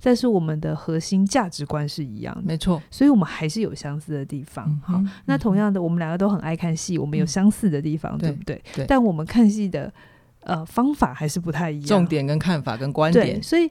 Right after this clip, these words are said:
Speaker 1: 任何事情都会有相似，也都会有互补。
Speaker 2: 是。
Speaker 1: 那重要的事情是你们能不能沟通。
Speaker 2: 嗯。
Speaker 1: 你们两个是不是都是可以把自己说清楚的人？
Speaker 2: 嗯哼。
Speaker 1: 然后在关系有差异、有冲突的时候，能够去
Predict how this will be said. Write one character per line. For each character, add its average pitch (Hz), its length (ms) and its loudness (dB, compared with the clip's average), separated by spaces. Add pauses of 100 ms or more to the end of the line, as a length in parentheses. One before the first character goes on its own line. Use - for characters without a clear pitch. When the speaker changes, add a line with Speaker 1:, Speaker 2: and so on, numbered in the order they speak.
Speaker 1:
任 339 180 4
何 226 140 6
事 226 100 0
情 175 160 0
都 175 120 2
会 190 100 2
有 156 80 -2
相 165 260 -4
似， 170 160 -6
也 - 140 -8
都 160 140 -6
会 165 160 -4
有 131 120 -8
互 - 360 -6
补。 - 100 -10 (240)
Speaker 2:
是。 - 320 -14
Speaker 1:
那 220 120 4
重 233 220 2
要 226 120 6
的 175 120 4
事 196 140 -2
情 165 160 0
是 196 160 0
你 185 160 6
们 160 220 0
能 165 240 0
不 196 160 2
能 147 260 0
沟 147 280 -6
通。 - 260 -8 (220)
Speaker 2:
嗯。 202 360 4 (240)
Speaker 1:
你 202 120 6
们 196 120 6
两 175 160 2
个 160 100 -2
是 233 200 -2
不 208 120 -2
是 214 160 -2
都 202 200 2
是 220 160 -2
可 190 180 -2
以 175 120 2
把 151 180 -4
自 185 120 -6
己 165 140 -6
说 170 300 -2
清 175 260 2
楚 156 320 -4
的 135 160 -8
人？ 147 380 -10 (120)
Speaker 2:
嗯 156 300 -2
哼。 190 320 2
Speaker 1:
然 175 100 2
后 220 140 6
在 214 140 2
关 208 200 4
系 202 180 0
有 160 140 2
差 170 320 -6
异、 190 140 4
有 135 140 2
冲 170 260 0
突 127 220 -4
的 143 160 -4
时 143 200 -8
候， 147 240 -4 (320)
能 160 220 0
够 196 220 2
去 180 600 -4